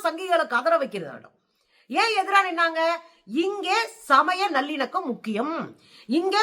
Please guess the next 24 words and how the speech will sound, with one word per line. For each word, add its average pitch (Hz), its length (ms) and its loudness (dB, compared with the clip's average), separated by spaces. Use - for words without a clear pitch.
பதட்டமான 349 580 4
சூழல் 302 360 2
உருவாகக்கூடாது, 254 920 4
இங்கே 370 360 2
இந்துக்களும் 392 540 2
இஸ்லாமியர்களும் 339 680 6
ஓரணியில 320 480 8
அண்ணன் 330 340 0
தம்பியா 330 260 4
நாங்க 294 260 2
இருக்கோம் 262 480 2
அப்படின்றத 330 540 4
காட்டுறதுக்காகவும் 254 1040 4
எங்களுடைய 392 600 4
மரபு 269 340 4
உச்சி 370 260 -4
பிள்ளையார் 349 420 6
கோயில்ல 269 280 2
விளக்கேத்துறது, 370 640 0
உச்சி 339 280 2
பிள்ளையார் 349 440 8
கோயில்ல 302 260 4
ஜோதி 381 360 6
ஏத்துறது. 302 400 2